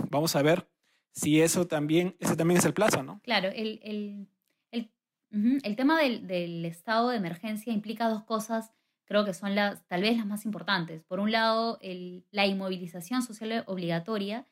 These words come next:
Speaker 2: y el aislamiento social obligatorio, que es la cuarentena por un lado y también el toque de queda. Y aunque muchas personas todavía estén saliendo a las calles de Lima y de otras regiones que no mantienen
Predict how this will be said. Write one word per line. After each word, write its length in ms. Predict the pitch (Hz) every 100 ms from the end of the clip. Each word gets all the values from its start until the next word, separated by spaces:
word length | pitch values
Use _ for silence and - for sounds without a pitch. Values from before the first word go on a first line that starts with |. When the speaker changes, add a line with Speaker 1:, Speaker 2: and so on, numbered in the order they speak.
| _
Speaker 2:
y 100 | -
el 80 | 196
aislamiento 580 | 185 175 185 226 269 262
social 280 | 202 - 214
obligatorio, 580 | 214 180 185 277 196 170
que 100 | 208
es 100 | 214 _ _ _
la 160 | 214
cuarentena 500 | 240 294 285 302 285
por 120 | 277 277
un 100 | 277
lado 280 | 269 285
y 60 | 269
también 380 | 202 196 220 226
el 160 | 190 170
toque 180 | 196 220
de 140 | 170
queda. 360 | 202 175 156 - _ _ _ -
Y 240 | 254 240
aunque 320 | 202 180 180
muchas 480 | 175 247 269 - 285
personas 480 | - 214 220 226 220
todavía 460 | 175 202 220 220
estén 400 | 214 175 170 208
saliendo 360 | 202 214 214 220
a 60 | 208
las 140 | 170
calles 360 | 208 196 208 190
de 120 | 180
Lima 420 | 226 214 185 185
y 120 | 196
de 80 | 175
otras 200 | 190 233
regiones 360 | 190 - 202 208
que 100 | 160
no 140 | 180
mantienen 720 | 226 220 226 214 214 214 208